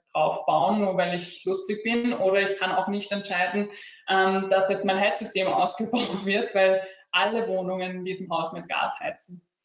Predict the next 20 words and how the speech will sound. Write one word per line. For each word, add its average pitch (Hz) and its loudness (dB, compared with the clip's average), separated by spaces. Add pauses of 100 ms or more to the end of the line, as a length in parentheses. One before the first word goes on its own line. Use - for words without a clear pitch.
(320)
Das 196 0
heißt, 196 4
das 202 -2
ist - -18
tatsächlich 208 -4
etwas, 190 -2
was, 190 -4
wo 190 6
die 190 2
Rahmenbedingungen 220 0
noch 185 0
nicht 247 0
passen, 180 -4
damit 190 -2
ich 185 -4
das 185 -6
überhaupt, 175 0
diese 185 -4
Entscheidung 175 -6
treffen 165 -10